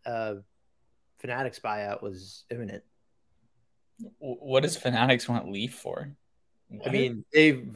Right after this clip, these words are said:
Speaker 1: Fanatics has been really big in the vertical monopolization and just owning every single entity that exists.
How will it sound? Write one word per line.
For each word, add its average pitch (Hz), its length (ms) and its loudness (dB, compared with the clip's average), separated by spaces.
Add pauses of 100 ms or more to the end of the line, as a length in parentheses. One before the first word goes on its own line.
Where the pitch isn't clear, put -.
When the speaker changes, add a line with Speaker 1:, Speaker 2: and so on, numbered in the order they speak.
Speaker 1:
Fanatics 165 440 2
has 185 140 2
been 143 140 2
really 160 280 6
big 139 360 6
in 107 340 -6 (320)
the 123 240 2
vertical 123 880 4 (100)
monopolization 117 1000 -4 (360)
and 123 120 0
just 127 200 0
owning 139 560 4
every 120 360 -2
single 113 580 -2
entity 107 460 -4
that 98 260 -2
exists. 107 720 -6